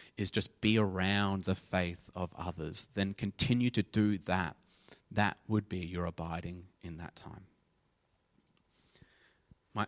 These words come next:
my third and final little piece of advice slash encouragement is this, uh, to take heart.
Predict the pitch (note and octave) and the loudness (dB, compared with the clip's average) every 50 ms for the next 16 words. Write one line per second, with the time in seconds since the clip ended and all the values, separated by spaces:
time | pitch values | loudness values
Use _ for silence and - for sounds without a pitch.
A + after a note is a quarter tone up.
0 | - - G#2 G2 - - A#2 A#2 B2 A#2 G#2+ G2 - - - G2 G2 G2+ G#2 G2+ | -2 -6 -10 -6 4 8 8 10 10 8 6 2 0 0 0 2 4 4 4 4
1 | F#2+ F#2+ F#2 G2 G2 F#2 - - G2 F2+ - - F#2 F2+ E2+ - F#2+ F#2 F#2+ F#2 | 2 0 -2 -2 -4 -4 -2 -2 0 2 2 0 0 -2 0 4 6 6 6 4
2 | - - F2 F2 - F2+ F2+ F#2 - - F2 F2 F2+ - - - F2+ F#2 - - | 2 -2 -2 -2 -4 -6 -6 -6 0 2 4 4 4 4 2 -4 -8 -10 -12 -14
3 | _ _ - F#2+ F#2+ F2+ G2 A2+ D3 G#3+ F3+ - - - - - - - - - | _ _ -8 -6 -6 -4 -4 0 2 2 2 2 0 -2 -2 -2 -2 -4 -6 -10
4 | - _ _ _ _ - _ _ _ _ _ _ _ _ _ _ _ - - G1+ | -12 _ _ _ _ -20 _ _ _ _ _ _ _ _ _ _ _ -20 -16 -14
5 | C2 C2 A1+ - - - - - - D3 C3 - - - C3 A2+ D#2 C#2 - | -12 -12 -10 -2 0 0 2 4 4 2 2 2 -2 -4 -2 -2 -2 -4 -6